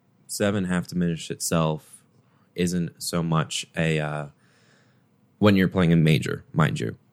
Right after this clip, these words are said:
'cause, but, like, talking, we're in C, C, you're not gonna really have that B half diminished, especially not in pop or contemporary or worship or folk or whatever.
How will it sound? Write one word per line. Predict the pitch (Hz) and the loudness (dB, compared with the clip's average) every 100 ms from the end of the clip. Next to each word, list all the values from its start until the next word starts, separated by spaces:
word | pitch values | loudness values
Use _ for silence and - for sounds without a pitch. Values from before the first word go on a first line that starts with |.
| _ | _
'cause, | - - - - _ _ _ _ | -8 -8 -8 -14 _ _ _ _
but, | 82 - | -2 0
like, | 80 78 | 0 0
talking, | - 87 80 80 85 | 2 2 2 0 2
we're | 85 76 | 4 2
in | 76 | 2
C, | - 82 73 - _ | 2 2 0 -4 _
C, | - - 76 67 73 - | -2 0 0 0 -6 -2
you're | 87 | 2
not | 87 87 | 2 2
gonna | - 85 82 | 0 2 2
really | 80 78 | 2 2
have | 76 78 78 73 - | 0 0 0 -4 -4
that | 82 80 - | -2 -2 0
B | 85 78 | 0 2
half | 78 80 71 | 0 -2 -4
diminished, | - 82 78 78 - | 0 2 2 0 -4
especially | - 92 - 85 | -4 -4 0 0
not | 78 - | 0 -4
in | 76 | -4
pop | 80 78 76 | 0 0 0
or | 78 | -4
contemporary | 80 73 82 82 85 82 80 80 80 | -8 -4 -2 0 2 4 4 4 2
or | 82 | 0
worship | 71 80 87 78 - 80 80 82 - | -2 2 2 2 -2 -2 -2 -6 -10
or | |
folk | - 85 87 85 | -4 2 2 2
or | - | 0
whatever. | 78 80 82 98 | 4 6 6 4